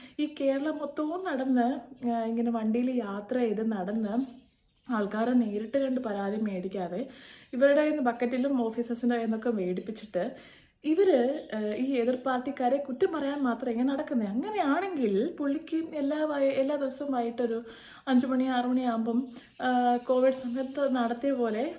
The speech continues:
പത്രസമ്മേളനം നടത്തിയിട്ട് ഈ പാർട്ടിക്കാരെ പറ്റിയൊക്കെ കുറ്റം പറഞ്ഞാ പോരെ? എന്തിനാ ഈ കാരവാനൊക്കെ മേടിച്ച് ഇത്രയും ഇങ്ങനെ സഞ്ചരിച്ച് സഞ്ചരിച്ച് ഇങ്ങനെ ചെയ്യുന്നതിൻ്റെ ആവശ്യം എന്താ? ഓക്കെ, എന്നിട്ട്,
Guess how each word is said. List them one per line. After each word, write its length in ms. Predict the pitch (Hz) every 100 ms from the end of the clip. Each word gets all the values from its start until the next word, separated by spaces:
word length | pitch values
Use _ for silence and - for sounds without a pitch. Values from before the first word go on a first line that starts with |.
| -
പത്രസമ്മേളനം 760 | 226 262 277 269 262 269 285 285
നടത്തിയിട്ട് 760 | 220 - 240 233 - 294 330 - - _ -
ഈ 40 |
പാർട്ടിക്കാരെ 500 | 427 427 403 403 415
പറ്റിയൊക്കെ 360 | 392 392 370 359
കുറ്റം 280 | 359 381 381
പറഞ്ഞാ 240 | 392 415 392
പോരെ? 420 | 381 240 180 208
എന്തിനാ 380 | 277 320 359 320
ഈ 240 | 302 277 294 - - - - -
കാരവാനൊക്കെ 540 | 254 262 294 285 277
മേടിച്ച് 380 | 254 247 247 269 277 -
ഇത്രയും 500 | 262 - 277 277 285
ഇങ്ങനെ 460 | 294 285 262 269 269
സഞ്ചരിച്ച് 440 | 247 220 233 -
സഞ്ചരിച്ച് 440 | 247 247 220 220 233
ഇങ്ങനെ 320 | 220 220 240 - - - _ _ -
ചെയ്യുന്നതിൻ്റെ 540 | 302 294 302 269 277
ആവശ്യം 300 | 254 240 285
എന്താ? 240 | 269 247 247 - _ _ _ _ _ _ - - -
ഓക്കെ, 140 | - 330
എന്നിട്ട്, 560 | 277 359 - 294 440